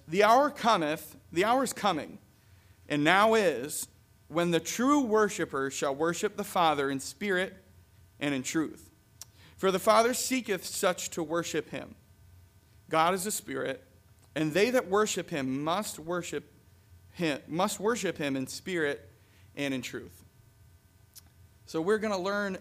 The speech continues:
uh, this morning about worship. That is also the text verse for the next hour. That's the text that we're gonna go off of in the next hour, is this John four,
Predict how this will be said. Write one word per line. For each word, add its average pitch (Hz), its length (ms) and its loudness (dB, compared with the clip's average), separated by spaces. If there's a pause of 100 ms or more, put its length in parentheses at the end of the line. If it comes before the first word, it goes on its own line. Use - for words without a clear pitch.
uh, 147 260 -6
this 160 280 -6
morning 196 360 -2
about 156 280 2
worship. 170 420 -4
That 196 160 -2
is 214 120 -4
also 196 380 0
the 151 120 -2
text - 360 -4
verse 170 280 -4
for 156 160 -8
the 151 100 -4
next 165 300 -6
hour. 160 320 -6 (420)
That's 175 280 -4
the 160 120 -6
text 202 320 -4
that 151 140 -2
we're 160 100 -4
gonna 170 180 -2
go 151 180 -2
off 165 280 -2
of 151 180 -6
in 147 160 -6
the 135 60 -6
next 147 400 -8 (640)
hour, 151 480 0
is 143 220 -6
this 170 340 -4 (600)
John 180 300 -2
four, 151 520 -4